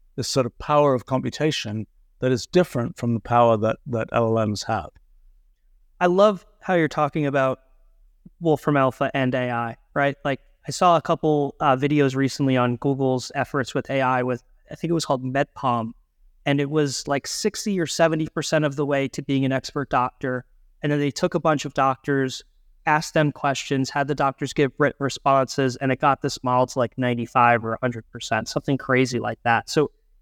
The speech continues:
Speaker 2: it does seem like there is a, a world where it's A I and human and not just A I. And, and it sounds like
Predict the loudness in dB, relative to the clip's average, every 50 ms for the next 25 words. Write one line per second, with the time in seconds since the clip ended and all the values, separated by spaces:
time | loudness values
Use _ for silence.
0 | _ -6 -6 0 4 4 4 4 2 0 -2 0 0 2 2 0 0 0 0 0
1 | 0 0 0 0 0 0 -2 -6 -12 -16 _ _ _ _ _ _ _ _ _ -4
2 | -4 -2 0 2 2 2 2 0 0 0 0 0 0 -2 -2 -2 -2 -2 -4 -6
3 | -6 -4 -2 0 0 0 0 0 0 -2 -4 -4 -4 -2 -2 0 2 2 2 2
4 | 2 0 0 -2 -2 -4 -2 0 0 0 -2 -6 -12 -18 _ _ _ _ _ -4
5 | -2 0 0 0 2 2 2 4 4 2 2 0 -2 -2 -4 -4 -6 -8 -8 -10
6 | -8 -4 0 0 2 2 2 2 2 0 0 0 -2 -8